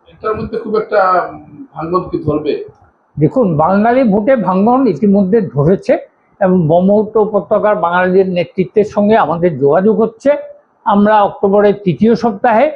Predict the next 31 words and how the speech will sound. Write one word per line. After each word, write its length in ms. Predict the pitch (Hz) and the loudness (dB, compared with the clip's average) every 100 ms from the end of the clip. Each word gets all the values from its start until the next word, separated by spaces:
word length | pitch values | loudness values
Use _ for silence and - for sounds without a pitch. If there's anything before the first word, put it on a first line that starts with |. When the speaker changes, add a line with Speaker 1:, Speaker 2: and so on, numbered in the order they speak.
| - - _ 156 | -8 -20 _ -4
Speaker 2:
গোটা 240 | 185 269 | 0 2
আসামের 460 | 240 - 262 262 160 | 0 0 0 2 0
যত 260 | 214 349 | 0 0
বাঙালি 400 | 294 262 262 262 | 2 2 2 0
সংগঠন 500 | - 254 240 247 247 | 0 0 0 2 2
আছে, 280 | 247 240 262 | 0 0 -2
সবাইকে 440 | - 220 233 226 | 0 2 2 0
নিয়ে 220 | 233 240 233 | 2 2 2
শিলচরে 460 | 208 170 220 208 | -2 -2 0 0
একটা 180 | 208 - | 0 -2
কনভেনশন 640 | - 165 170 214 208 247 | -2 0 2 2 2 0
করছি 360 | 233 247 - 311 - _ _ - | 0 -4 -2 -6 -6 _ _ -2
এবং 140 | 208 | 0
সেখানে 460 | 208 220 214 254 240 | 0 0 0 0 0
দুই 180 | 185 208 | 2 2
হাজার 240 | 208 220 - | 4 0 0
ছাব্বিশের 520 | 190 156 190 170 247 | -4 0 0 2 2
নির্বাচনে 800 | 202 170 180 156 208 208 247 254 | 2 2 0 0 -2 0 0 2
বাঙালি, 400 | 190 175 202 226 | 0 0 2 2
হিন্দু, 360 | 180 190 208 220 | 2 4 4 2
মুসলিমের 440 | 214 - 226 233 240 - - | 0 0 2 2 -2 -10 -2
কী 340 | 254 320 311 - _ - | 2 2 0 -10 _ -2
ভূমিকা 380 | 147 247 247 233 | 2 4 4 2
হবে, 260 | 214 208 262 | 2 0 0
সেটা 320 | - 185 202 | -2 -2 0
নিয়ে 180 | 196 208 | 0 0
সিদ্ধান্ত 540 | - 147 180 208 214 | -2 0 0 2 0
হবে। 280 | 190 208 302 | 0 2 2
আমরা 300 | 269 208 202 | 2 0 -2
পরবর্তী 540 | 202 196 190 180 202 | 2 2 0 -2 -2
দিনে 360 | 175 190 254 | 0 2 2